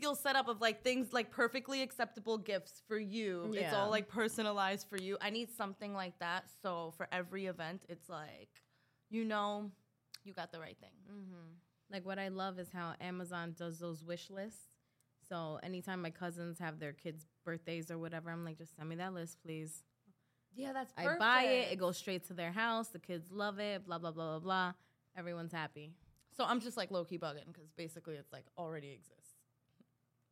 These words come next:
Speaker 1: It's
Speaker 2: I
Speaker 1: just, like, an all-year thing. It's just, like, anything that you could possibly
Speaker 2: Well, I
Speaker 1: want.
Speaker 2: like what you said.
Speaker 1: Right, like, it, it's, like, a, an app of its, of its own.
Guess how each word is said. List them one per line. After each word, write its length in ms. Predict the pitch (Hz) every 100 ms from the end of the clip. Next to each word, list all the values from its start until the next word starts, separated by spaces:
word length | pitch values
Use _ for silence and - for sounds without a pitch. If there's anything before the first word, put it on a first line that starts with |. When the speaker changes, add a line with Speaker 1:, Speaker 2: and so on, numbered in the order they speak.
| _
Speaker 1:
It's 120 | 226 240
Speaker 2:
I 20 |
Speaker 1:
just, 160 | 233
like, 160 | 226 196
an 80 | 202
all-year 460 | 180 185 185 180
thing. 260 | 175 180 170
It's 140 | 160
just, 120 | 170 165
like, 140 | 156
anything 320 | 180 180 175
that 80 | 170
you 100 | 160
could 100 | 165
possibly 340 | 160 156 214 160
Speaker 2:
Well, 0 |
I 160 | 196 226
Speaker 1:
want. 100 | 269
Speaker 2:
like 300 | 214 185 185
what 160 | 190
you 180 | 143 190
said. 360 | 220 - 165 160 202 _ _ _ _ _ -
Speaker 1:
Right, 160 | 262 262
like, 180 | 262
it, 100 | 240 233
it's, 220 | 240 -
like, 160 | 233
a, 120 | 220 220
an 140 | 226
app 240 | - 214 214
of 160 | 208
its, 160 | 190 - 190 -
of 160 | 202 185
its 140 | 185
own. 200 | 185 131